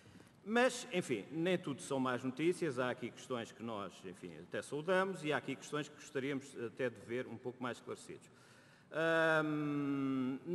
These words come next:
o senhor Ministro, na altura da, da, da audiência na, na Comissão Parlamentar, fez, ah, frisou que a Lei de Programação Militar teria que passar um nível de educação de acordo com a ambição que a mesma reflete. Concordamos e saudamos até esta intenção.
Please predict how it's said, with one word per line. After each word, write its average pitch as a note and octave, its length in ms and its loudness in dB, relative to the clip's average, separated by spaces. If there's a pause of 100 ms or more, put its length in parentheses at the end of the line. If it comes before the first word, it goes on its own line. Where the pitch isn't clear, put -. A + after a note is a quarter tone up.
(120)
o F#3+ 40 0
senhor G#3 140 4
Ministro, E3+ 240 2
na F3 100 6
altura D3+ 540 4
da, C3 240 2
da, B2 160 0
da A#2 200 -4
audiência B2 460 -2
na, A2 200 -4
na G#2 80 -8
Comissão A2 260 -8
Parlamentar, C3+ 460 0
fez, E3 420 -2
ah, D3 320 0
frisou D3+ 420 0
que E3+ 300 2
a D3+ 80 2
Lei D3+ 220 2
de C#3+ 40 -4
Programação C#3+ 400 -2
Militar C#3 420 2
teria D3+ 280 -2
que D3+ 80 -6
passar - 880 -2
um D3 100 0
nível D3 240 2
de D3 60 4
educação D3 420 -2
de C#3+ 80 2
acordo D3+ 300 0
com D#3 100 0
a C#3+ 60 4
ambição C#3 360 -2
que D3 140 -2
a C#3+ 40 2
mesma C3+ 260 0
reflete. E2 340 -10 (260)
Concordamos F#3 760 4
e F3+ 180 4 (260)
saudamos E3+ 600 4
até D#3+ 420 2
esta E3+ 340 2
intenção. C3+ 540 -2